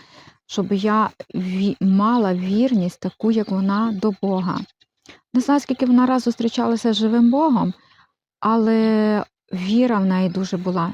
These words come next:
міцна і велика. І це, що вона робила в своєму житті,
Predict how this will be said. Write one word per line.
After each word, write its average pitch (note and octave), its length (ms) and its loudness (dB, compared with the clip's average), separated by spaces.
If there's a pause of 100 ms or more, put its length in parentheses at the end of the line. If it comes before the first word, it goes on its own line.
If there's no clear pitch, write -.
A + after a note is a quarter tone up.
(120)
міцна F#3+ 640 -2 (260)
і G3 100 0
велика. F#3+ 520 -2 (400)
І A3 60 -2
це, D4 160 -2
що C4+ 160 -4
вона C4 140 4
робила C4 260 2
в B3 60 -2
своєму B3 340 4
житті, C#4+ 520 0